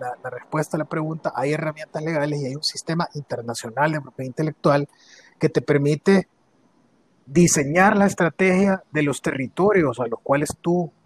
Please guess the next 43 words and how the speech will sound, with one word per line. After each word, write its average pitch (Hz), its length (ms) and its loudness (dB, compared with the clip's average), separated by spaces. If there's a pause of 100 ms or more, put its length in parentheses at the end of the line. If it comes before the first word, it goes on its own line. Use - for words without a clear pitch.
(100)
querés 139 320 2
llegar, 175 420 4
querés 131 300 -4
incursionar, 160 720 -2 (1040)
y 180 180 4
hay 170 120 8
que 170 140 4
ir 165 180 8
a 175 40 0
proteger 151 440 -2
la 170 120 -2
creación 160 460 -4
a 147 60 -8
cada 135 340 -2
país. 135 480 -6 (220)
Esta 160 320 -2
es 170 140 -2
otra 165 260 -2
cosa 147 300 -4
muy 160 240 -2
importante 123 500 -10
de 123 80 -6
mencionar, 139 500 -2 (300)
porque 139 220 -6
mucha 151 260 0
gente 175 260 0
piensa 196 460 2
que 123 140 -8
porque - 280 -6
ya 131 140 0
tiene 160 280 -2
el 151 60 -4
registro 160 540 -4
en 113 80 -8
El 127 80 -8
Salvador, 165 640 -2 (720)
tiene 180 280 8
el 185 60 6
derecho 165 400 6
en 156 180 0
todo 151 260 0
el 147 100 -2
mundo, 226 420 2